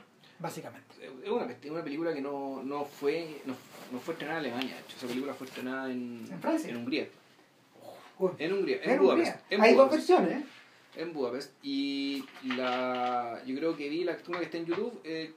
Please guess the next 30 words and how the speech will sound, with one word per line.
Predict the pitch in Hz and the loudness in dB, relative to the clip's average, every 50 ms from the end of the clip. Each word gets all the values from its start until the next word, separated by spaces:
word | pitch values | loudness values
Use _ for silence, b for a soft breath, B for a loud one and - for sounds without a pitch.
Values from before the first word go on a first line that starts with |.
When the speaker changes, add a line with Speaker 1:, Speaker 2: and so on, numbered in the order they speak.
| _ _ | _ _
Speaker 2:
que | - 160 170 | -4 -4 -4
creo | 170 175 196 | -2 0 0
que | 196 190 | 0 0
es | 185 | 0
la | 175 | 0
más | 180 190 | -2 -2
completa. | - 202 196 - - 156 - - - - | -4 -6 -10 -4 -2 -2 -2 -2 -2 4
Speaker 1:
Hay | 233 240 262 | 4 4 6
una | 269 269 | 6 6
versión | 240 233 226 226 262 269 | 6 6 6 4 0 0
alemana | 269 240 214 196 208 247 277 294 339 311 | 0 2 2 4 6 6 4 4 4 0
y | 277 269 | 0 -2
otra | 269 262 269 | -2 0 0
versión | 262 254 - - 262 254 | 0 0 0 -4 -4 -4
francesa. | - - 254 254 247 - 208 160 - - 165 | -2 -2 -2 -2 0 0 0 0 0 -2 -6
La | 165 170 | -6 -6
francesa | - 190 190 185 254 240 233 226 254 | -4 -2 -4 -2 -2 -4 -2 0 2
Speaker 2:
Ya. | 254 | 4
Speaker 1:
dura | 254 233 208 185 | 4 4 6 6
veinte | 202 220 233 233 262 | 4 4 4 4 4
minutos | 254 262 262 269 - 269 | 6 6 6 6 4 0
menos. | 240 208 - - - - - - - - - - - - | -2 -2 -4 -6 -12 -16 -20 -20 -20 -20 -20 -16 -10 -8
Speaker 2:
Ya. | 113 110 - - | -6 -6 -4 -2
Speaker 1:
Y | 202 220 | 0 0
es | 226 | 0
con | 226 247 233 226 | 2 4 4 4
un | 214 | 4
elenco | 185 180 202 240 240 - 277 | 4 6 6 4 4 4 0
francés. | 262 262 262 247 - - - - - - - - - - - - - - - - - - _ - - - - - - | -2 -2 -2 -2 -4 -6 -10 -10 -12 -18 -18 -20 -20 -20 -20 -20 -20 -20 -20 -20 -20 -20 _ -20 -20 -20 -20 -12 -4
Speaker 2:
Ah. | - 175 143 127 | -2 0 0 -2